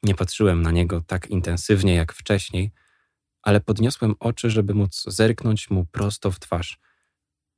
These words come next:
Próbowałem się nie kulić ze strachu. „Nie, proszę pana”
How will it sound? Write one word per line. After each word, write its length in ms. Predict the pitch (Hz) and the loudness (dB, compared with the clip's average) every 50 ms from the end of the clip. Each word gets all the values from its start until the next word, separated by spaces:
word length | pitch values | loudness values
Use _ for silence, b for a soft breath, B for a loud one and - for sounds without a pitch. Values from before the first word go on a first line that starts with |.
| _ _ _ _ _ _ _ _ _ | _ _ _ _ _ _ _ _ _
Próbowałem 600 | - 131 127 123 127 120 131 131 135 131 127 123 | 2 4 4 4 4 4 6 6 6 6 6 4
się 180 | 120 - - 117 | 2 0 0 2
nie 180 | 113 104 101 | 4 4 2
kulić 400 | - - - 120 110 107 101 104 | 4 6 6 6 8 6 4 4
ze 140 | 98 98 90 | 2 2 2
strachu. 500 | - - - - 90 85 85 - - 92 - _ _ _ _ _ _ _ _ _ _ _ _ _ _ _ _ _ _ _ _ _ _ _ _ _ _ _ _ _ _ _ _ _ _ _ _ - | 0 0 0 0 2 0 0 -4 -8 -12 -12 _ _ _ _ _ _ _ _ _ _ _ _ _ _ _ _ _ _ _ _ _ _ _ _ _ _ _ _ _ _ _ _ _ _ _ _ -2
„Nie, 460 | 120 120 117 117 117 113 113 107 98 | 0 0 0 0 0 2 2 2 2
proszę 360 | 82 - - - 87 - - | 0 -2 -4 -6 -6 -6 -8
pana” 340 | - - 85 82 80 80 78 | -6 -4 -2 -2 -2 -2 -4